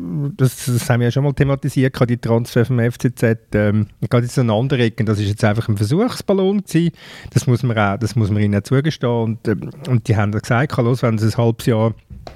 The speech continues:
wenn es nach einem halben Jahr klappt, super. Und wenn nicht, dann, dann haben wir halt Pech gehabt. Aber haben nicht viel Geld, äh, investiert. Und, und ich meine, sie haben jetzt, äh, irgendwann kommt dann der Krieschu, der Herrlind,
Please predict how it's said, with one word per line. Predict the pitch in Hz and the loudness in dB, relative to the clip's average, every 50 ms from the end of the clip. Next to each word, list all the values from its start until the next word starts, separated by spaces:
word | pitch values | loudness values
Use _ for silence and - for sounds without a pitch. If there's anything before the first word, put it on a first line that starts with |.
| - - - - - | -20 -20 -20 -16 -6
wenn | - 123 117 117 | -2 0 0 2
es | - 123 | 2 2
nach | - | 0
einem | 120 113 107 104 | 2 2 2 2
halben | 104 101 98 - 110 | 2 0 0 2 2
Jahr | 98 90 98 | 2 0 0
klappt, | - - 113 104 101 101 - 107 - | -2 0 0 0 0 0 -4 -8 -2
super. | - 143 175 170 - - 147 | 0 0 0 0 -2 -2 -2
Und | 143 123 | 0 2
wenn | 120 110 107 107 | 2 2 2 2
nicht, | 104 104 101 98 - | 0 0 0 -2 -2
dann, | 98 95 101 98 - | -2 -2 -2 -2 -2
dann | 110 104 101 | -2 -2 0
haben | 107 98 98 | 0 0 0
wir | 95 | 0
halt | 95 87 - - | 0 -2 0 0
Pech | 107 120 - - - | 0 0 0 -2 -2
gehabt. | - 123 123 123 - - - - - - - - - - - - - - _ - - | 0 0 0 0 -4 -10 -20 -20 -18 -18 -18 -18 -18 -20 -20 -20 -20 -20 _ -6 -4
Aber | 143 110 107 92 | 0 0 2 0
haben | 107 110 110 | 0 2 2
nicht | 110 104 - | 0 0 0
viel | 120 107 | -2 0
Geld, | 120 120 127 147 143 - - | 2 0 0 0 -2 -2 -2
äh, | 143 135 131 131 131 131 127 117 156 165 - - | -2 0 0 0 0 -2 -4 -6 -8 -8 -6 -4
investiert. | 143 151 135 131 135 127 127 - - 139 123 123 127 127 - - | -2 0 0 0 0 0 -2 -2 -2 -2 0 2 0 0 -2 -10
Und, | - - 190 131 120 120 120 120 120 113 - - _ _ _ _ - | -8 -2 0 0 2 2 2 0 -2 -4 -8 -20 _ _ _ _ -2
und | - 117 117 117 | 0 2 2 2
ich | - | 0
meine, | 127 120 117 113 | 0 0 0 0
sie | - 127 113 | 0 0 2
haben | 117 113 110 113 107 | 2 2 0 2 2
jetzt, | 113 113 107 - - - - 117 | 0 0 0 -4 -14 -8 -2 0
äh, | 110 107 107 107 101 | 0 2 2 0 0
irgendwann | 98 110 110 113 107 107 | 0 0 0 0 0 0
kommt | 95 - 113 101 - | 0 0 -2 0 2
dann | 104 98 95 | 0 0 0
der | 92 - | -2 -4
Krieschu, | - - 117 123 156 - - 156 160 156 139 - - - | -2 -2 0 0 0 0 0 0 0 0 -4 -8 -6 -4
der | 117 95 | -2 0
Herrlind, | 113 123 143 165 170 165 170 170 180 185 - - - | 0 0 0 0 0 0 0 0 0 -2 -4 -8 -18